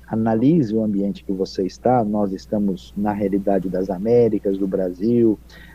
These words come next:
Hoje a Ucrânia tem liberdade. Nós estamos num ambiente do mundo ocidental, onde, juntamente com muitos países da Ásia e da África, tem liberdade. A gente não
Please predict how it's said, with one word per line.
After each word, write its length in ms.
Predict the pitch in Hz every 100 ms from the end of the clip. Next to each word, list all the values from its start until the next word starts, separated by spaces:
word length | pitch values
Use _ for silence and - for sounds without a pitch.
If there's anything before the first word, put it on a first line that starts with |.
| -
Hoje 240 | 113 107 107
a 40 |
Ucrânia 500 | 101 - 110 110 101
tem 300 | - 104 101 90
liberdade. 1080 | 101 104 101 104 104 98 92 110 117 113 110
Nós 240 | 107 101
estamos 340 | - 110 104 101
num 160 | 104
ambiente 800 | 101 101 104 107 120 127 113 -
do 160 | 107 101
mundo 560 | 101 117 120 110 98
ocidental, 880 | 92 - 104 98 95 - 110 117 113
onde, 440 | 101 101 104 101 - - - - - - 113
juntamente 600 | 101 110 104 104 110 -
com 80 |
muitos 300 | 110 117 110
países 640 | - 107 104 110 101 101 98
da 300 | 101 98 107
Ásia 220 | 104 104
e 20 |
da 160 | 95 98
África, 300 | 104 107 101
tem 160 | 107
liberdade. 500 | 104 101 98 107 117
A 40 | 107
gente 240 | 117 123
não 300 | 120 151 147